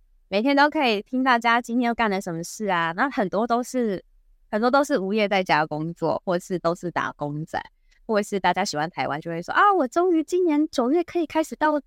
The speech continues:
台湾文藻外语学院念书了，哦，什么的。”大概都是这样的每一天，他们就有点像是我在日本，是我一个很寄托的区块。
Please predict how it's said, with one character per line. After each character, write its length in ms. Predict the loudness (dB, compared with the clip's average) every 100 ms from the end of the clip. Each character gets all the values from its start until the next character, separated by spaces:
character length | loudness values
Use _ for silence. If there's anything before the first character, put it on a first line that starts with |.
| -4
台 220 | -2 0
湾 180 | 0 0
文 220 | 0 0
藻 160 | -2
外 140 | 0 0
语 100 | 0
学 160 | -4
院 180 | -2 0
念 220 | 2 0
书 300 | -2 -2 0
了， 240 | 2 0 0
哦， 180 | -2 -4
什 160 | -4
么 140 | -12 -8
的。” 160 | -2 -2 _ -2
大 140 | 0
概 120 | 2
都 120 | 2 2
是 100 | 2
这 80 |
样 100 | 2
的 120 | 2 0
每 160 | -2
一 100 | -2
天， 260 | -4 -4 -2
他 100 | 0
们 140 | 2 2
就 100 | 2
有 160 | 2
点 160 | 0 -2
像 220 | -2 -2
是 100 | 0
我 100 | -2
在 200 | 0 0
日 100 | 0
本， 140 | -2
是 100 | 0
我 180 | 2 4
一 80 | 2
个 140 | 0
很 100 | -4 -4
寄 200 | -6 -6
托 220 | -4 -6
的 240 | -4 -4
区 260 | -6 -6 -6
块。 300 | -6 -6 -8